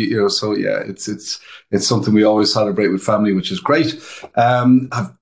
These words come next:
two daughters, Holly and Lauren, um, both, uh, just with birthdays coming now, actually. One, the youngest, Lauren, will be ten, eldest turning twelve. Um, and they're, they're just, just, uh, two incredible little girls.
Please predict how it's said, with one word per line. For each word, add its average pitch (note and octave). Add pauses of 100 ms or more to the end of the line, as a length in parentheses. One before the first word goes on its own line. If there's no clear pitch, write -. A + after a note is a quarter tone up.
two C#3
daughters, C#3+
Holly B2
and A#2
Lauren, C#3
um, A2 (160)
both, A#2 (400)
uh, A2+
just B2+
with G2 (140)
birthdays C3+
coming B2+
now, A2+
actually. G2+
One, A2+
the G#2
youngest, A2
Lauren, G#2+
will G2
be G2
ten, C#3
eldest G#2+
turning G#2
twelve. B2+ (680)
Um, G2+ (380)
and G#2+
they're, A2+
they're G#2+
just, - (600)
just, - (180)
uh, - (500)
two -
incredible F#2+
little G2+
girls. A2